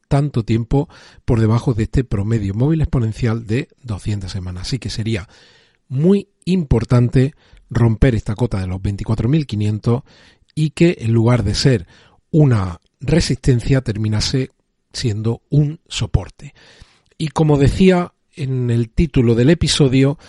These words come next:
vamos a analizar qué es lo que están haciendo algunas de las ballenas de Bitcoin más importantes, dejando a un lado los movimientos de las billeteras de los grandes exchange. Y yo en concreto me quedo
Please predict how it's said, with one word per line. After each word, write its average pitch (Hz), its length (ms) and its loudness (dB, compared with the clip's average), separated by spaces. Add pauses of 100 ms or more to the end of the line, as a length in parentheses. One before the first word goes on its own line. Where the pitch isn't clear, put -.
(240)
vamos 160 300 2
a 185 40 2
analizar 165 600 2
qué 156 160 4
es - 240 -2
lo 139 200 2
que - 80 -6
están 156 180 -2
haciendo 143 280 2
algunas 139 340 2
de 131 100 0
las 107 180 -4
ballenas 131 680 0
de 127 100 -2
Bitcoin 160 520 0 (420)
más 151 480 0
importantes, 131 920 -2 (120)
dejando 165 520 2
a - 20 6
un 143 160 6
lado 139 300 4 (320)
los 143 260 6
movimientos 135 960 2
de 131 220 2
las 139 240 0
billeteras 131 560 2
de 123 100 2
los 107 180 -2
grandes 135 600 0
exchange. 104 560 0 (600)
Y 123 140 0
yo 160 120 8
en 190 80 0
concreto 180 640 2
me 123 200 -4
quedo 220 360 0